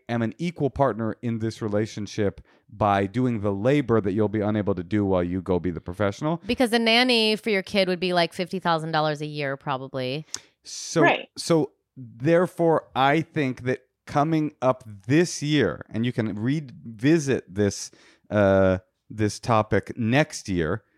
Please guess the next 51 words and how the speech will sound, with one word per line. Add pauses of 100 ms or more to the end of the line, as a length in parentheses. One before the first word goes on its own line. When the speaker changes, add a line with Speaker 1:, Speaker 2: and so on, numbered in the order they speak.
(180)
Speaker 1:
uh,
but
coming
up
this
year, (240)
I
think
it's
very
obvious
that
what
you
have
to
do.
You
just
have
to
give
him
a, (460)
cut
him
a
card (520)
from
your
ac-
Speaker 3:
Mm-hmm.
Speaker 1:
from
your
account, (520)
Speaker 3:
Yep. (100)
Speaker 1:
i-, (120)
and
give
him
the
card. (260)
And
here's
the,
the
important
part: (220)
like, (400)
y-, (120)
y-,